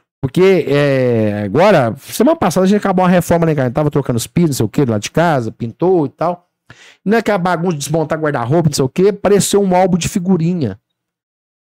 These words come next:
Que a gente tinha um, um, um campeonato, uma turma de WhatsApp, de grupo de amigos, a gente tinha um campeonatinho, todo ano a gente fazia um campeonato. Sorteava lá,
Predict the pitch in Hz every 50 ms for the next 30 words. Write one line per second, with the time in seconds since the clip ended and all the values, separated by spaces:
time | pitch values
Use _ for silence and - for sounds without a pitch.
0 | _ _ _ _ _ _ _ - 123 151 156 - - - 175 175 175 165 156 135
1 | 135 135 131 135 135 123 - 147 139 - 139 123 123 143 160 170 156 - - -
2 | 202 226 269 294 277 - - - 285 302 240 170 135 127 135 143 143 143 - -
3 | - 160 160 143 127 117 123 151 185 160 143 135 131 139 170 185 196 185 202 196
4 | - 247 247 277 262 254 254 254 233 - - 254 240 - 262 262 254 240 226 254
5 | 226 - 233 240 233 233 226 233 240 226 196 185 175 147 - - - - 151 151
6 | - 175 175 160 156 151 147